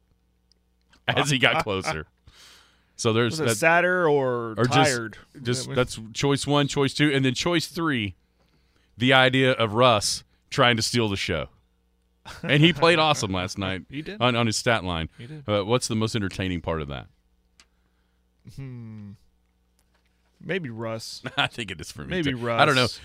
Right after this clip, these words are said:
Speaker 1: It was pretty funny to watch, uh,
Speaker 2: I mean, you just
Speaker 1: Kareem
Speaker 2: gave,
Speaker 1: get
Speaker 2: they
Speaker 1: sad.
Speaker 2: did, they just gave Russ the motivation 'cause, especially on his own team, his own teammate, the great LeBron James, pretty much wanted him traded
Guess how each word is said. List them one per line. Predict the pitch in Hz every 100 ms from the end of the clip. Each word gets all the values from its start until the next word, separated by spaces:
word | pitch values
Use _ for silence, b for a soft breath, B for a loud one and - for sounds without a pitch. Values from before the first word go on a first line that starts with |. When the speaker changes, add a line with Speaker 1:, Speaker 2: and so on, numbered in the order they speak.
| B
Speaker 1:
It | 143
was | 147
pretty | - 147
funny | 123 123 117
to | 101
watch, | 98 98 90 -
uh, | 92
Speaker 2:
I | 85
mean, | 247
you | -
just | 110
Speaker 1:
Kareem | 104
Speaker 2:
gave, | -
Speaker 1:
get | - -
Speaker 2:
they | 240
Speaker 1:
sad. | 170 - 80
Speaker 2:
did, | 208
they | 220 359
just | 415 -
gave | 175 196
Russ | 139 147 170
the | 151
motivation | 156 147 123 147 180 143 131
'cause, | - 127 - _ _ _ _ _ _ _ _ - _ _ _ -
especially | 165 - 233 240 214
on | 185
his | 151 180
own | 196
team, | 156 190 202 170 - -
his | 147 170
own | 233
teammate, | - 202 220 160 127 - _ _ _ _ _ _ _
the | 123
great | - 143 175
LeBron | 160 139 151 160 151
James, | 147 151 120 113 - _ _ _ _ _ _ _ _ _ _ _ _ _ 143 -
pretty | 190 427
much | 403 -
wanted | 262 247
him | 240
traded | 247 269 - -